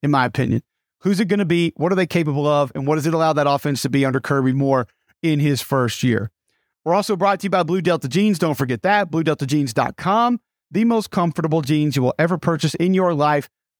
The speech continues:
Customized jeans for you. They're gonna fit exactly the way you need. If you're like me, weird body type, big, husky, whatever, they can get those for you. They're gonna look dressy enough to wear to a nice dinner or a nice event, or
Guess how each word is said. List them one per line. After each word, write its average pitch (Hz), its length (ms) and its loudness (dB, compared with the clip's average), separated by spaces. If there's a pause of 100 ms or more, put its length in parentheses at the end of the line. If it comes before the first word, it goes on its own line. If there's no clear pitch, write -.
Customized 190 760 0
jeans 156 520 0
for 185 380 0
you. 156 260 2
They're 143 140 0
gonna 135 160 0
fit 156 180 -2
exactly 151 400 0
the 170 80 -2
way 180 100 2
you 170 120 0
need. 156 180 0
If 135 100 -6
you're 139 100 0
like 127 180 -2
me, 170 260 0
weird 131 320 -2
body 156 300 0
type, 151 320 -2
big, 165 320 0
husky, 160 560 -2 (260)
whatever, 170 640 -2 (400)
they 151 80 0
can 151 160 0
get 185 240 -2
those 180 180 0
for 165 280 -2
you. 160 160 2
They're 135 160 -2
gonna 135 100 2
look 127 160 -2
dressy 156 400 0
enough 156 200 0
to 143 100 -4
wear 151 340 0
to 135 320 0
a 127 80 -2
nice 120 300 0
dinner 196 360 0
or 143 160 0
a 139 40 0
nice 135 240 -2
event, 156 400 -2 (100)
or 196 380 -2